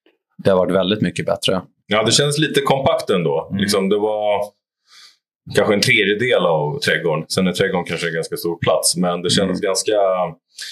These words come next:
Speaker 2: Jag hade förväntat mig att det skulle varit lite mer utställare och folk. Men... Eh, mm.
Speaker 1: Jag tänkte ju på, jag sa ju till Patrik, alltså, om vi hade tagit dit lite av grejerna som vi har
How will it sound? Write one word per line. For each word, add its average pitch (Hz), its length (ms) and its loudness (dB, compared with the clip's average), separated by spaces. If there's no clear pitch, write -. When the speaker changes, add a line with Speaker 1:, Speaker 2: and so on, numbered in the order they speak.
Speaker 2:
Jag 113 80 0
hade 120 140 4
förväntat 127 460 0
mig 101 100 0
att 95 80 0
det 92 60 0
skulle 90 220 0
varit 87 180 -2
lite 101 560 -4
mer 95 320 0
utställare 92 800 0
och - 240 -4
folk. - 500 -4
Men... 90 380 0
Eh, 87 200 0
mm. 110 360 2
Speaker 1:
Jag 104 160 -2
tänkte 101 260 2
ju 92 40 2
på, 92 220 0
jag 90 100 2
sa 110 120 2
ju 95 60 -2
till - 80 -16
Patrik, - 400 -2
alltså, - 180 -2
om 92 100 -2
vi 107 200 0
hade 98 260 0
tagit 87 360 -4
dit - 340 -6
lite 87 200 0
av 85 80 -2
grejerna 90 460 -2
som 87 140 2
vi 107 180 4
har - 300 0